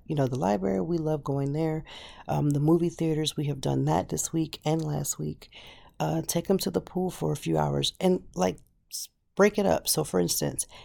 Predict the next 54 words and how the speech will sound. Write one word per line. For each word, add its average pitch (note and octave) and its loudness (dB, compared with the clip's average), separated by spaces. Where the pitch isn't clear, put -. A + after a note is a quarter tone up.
if D3+ 4
you E3 6
take F#3 0
them F#3 2
to F3+ -2
the D#3+ -2
pool E3+ 0
in F3 2
the F#3 4
morning, D3+ 2
have D#2+ 0
them F3 0
be F3+ 0
done D3+ 0
so D3+ -2
that C#3+ -2
they - 2
can D3 0
have D#3 -2
their E3 -2
snack D#3+ -2
on D#3+ 0
the D3+ 0
ride D3 -2
home, D3 -2
come D#3+ 2
home D#3+ 4
and C#3+ 0
have D3 0
lunch, D3+ 0
and C#3+ -2
you C#3+ -2
go D3 4
back C#3 -2
to - -8
work. - -6
Or D3+ 4
you D3+ 0
do D3 0
a C#3 0
whole D3+ 2
morning, D#3 2
you D3+ 0
know, C#3 2
of C3+ 0
your C#3 -2
work. C#3 -2
After D3+ 2
lunch, C#3+ 0
take D3+ -4
them D3+ 0
to D3 -4
the C#3 -2
pool D3+ -4